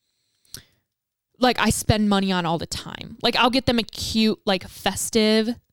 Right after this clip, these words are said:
nice jammy, or, like, Burt's Bees or something. But then the rest of them I'll get from, like, Gerber that are, like, you know, eight dollars for, like, p-, a pack of, like, five. You know what I mean? So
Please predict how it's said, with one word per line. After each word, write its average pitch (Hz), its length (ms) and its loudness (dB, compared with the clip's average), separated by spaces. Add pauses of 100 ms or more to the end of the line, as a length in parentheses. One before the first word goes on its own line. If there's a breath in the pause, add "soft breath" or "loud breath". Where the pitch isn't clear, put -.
nice 214 380 0
jammy, 240 640 0 (300 soft breath)
or, 226 80 4
like, 202 180 4
Burt's 196 280 0
Bees 190 360 -2
or 220 80 4
something. 240 400 -2 (240 loud breath)
But 233 120 2
then 240 120 4
the 220 100 2
rest 208 220 2
of 226 60 0
them 220 160 6
I'll 208 100 4
get 196 160 0
from, 202 80 0
like, 175 160 0 (160)
Gerber 180 680 2 (360)
that 196 120 4
are, 185 60 6
like, 170 240 2
you 185 120 0
know, 151 180 -2 (180)
eight 190 180 0
dollars 175 360 0
for, 180 100 -2
like, 175 160 -4 (140)
p-, - 200 -2
a 196 100 -8
pack - 320 -6
of, 156 60 -4
like, 175 160 -2
five. - 480 -8
You 233 120 4
know 220 40 6
what 208 80 4
I 202 40 0
mean? 185 260 -2
So 202 220 2